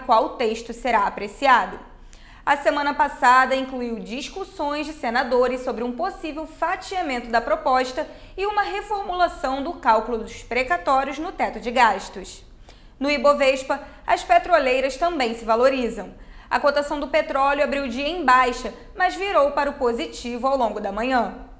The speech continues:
Além disso, a Petrobras se valoriza após anunciar distribuição de proventos, equivalente a dois reais e vinte centavos por ação em dividendos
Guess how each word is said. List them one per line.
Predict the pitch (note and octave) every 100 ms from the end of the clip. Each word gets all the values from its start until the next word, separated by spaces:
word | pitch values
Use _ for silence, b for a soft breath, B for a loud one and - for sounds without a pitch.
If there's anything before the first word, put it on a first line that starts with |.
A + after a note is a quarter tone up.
| b b b
Além | - A3+ C4+
disso, | B3 C4+ C#4 C#4 C#4+ B B
a | D#4+
Petrobras | E4+ E4 D#4+ A#3+ C4 C4+
se | C4+
valoriza | A#3 A#3 E4 E4+ D4+ C#4 E4
após | E4+ C4 B3+
anunciar | B3 B3 B3+ A3+ A3+
distribuição | G3+ B3+ - D#4+ C#4+ E4 E4 A#3+ A3
de | A3
proventos, | B3+ C4 C4 A#3 G3+ G3 - B B B -
equivalente | E4+ F#4 F#4 F#4 F#4
a | F#4
dois | C4 E4 D#4+
reais | E4 E4 D4+ D#4 C4+
e |
vinte | A3 G#3+ A#3 D#4
centavos | E4 D#4 C4+ B3 A#3
por | - A#3+
ação | A#3+ A#3+ F#3+
em | F#3+
dividendos | F#3+ A3+ A#3 C4 C4 C4+ C#4+